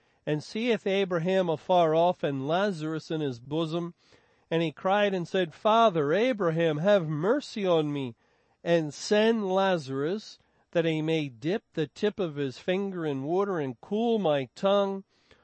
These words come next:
for I am tormented in this flame. But Abraham said,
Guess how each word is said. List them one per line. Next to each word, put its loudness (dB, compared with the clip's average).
for 2
I 4
am 2
tormented 0
in -4
this -4
flame. -4
But -2
Abraham 0
said, -4